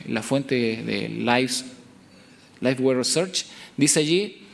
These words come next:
em, que en una base de treinta y cuatro denominaciones y grupos que representan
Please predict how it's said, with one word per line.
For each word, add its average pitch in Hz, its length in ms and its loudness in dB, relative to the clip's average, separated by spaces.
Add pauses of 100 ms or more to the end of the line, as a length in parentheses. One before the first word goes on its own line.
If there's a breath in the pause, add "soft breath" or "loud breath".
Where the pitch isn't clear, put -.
(320 loud breath)
em, 139 460 2
que 151 100 -6
en 151 60 0
una 165 160 2
base 190 260 -2
de 170 100 0
treinta 160 300 -2
y 151 40 0
cuatro 214 340 0
denominaciones 190 600 -2
y - 20 -4
grupos 190 200 0
que 185 80 -2
representan 165 540 -4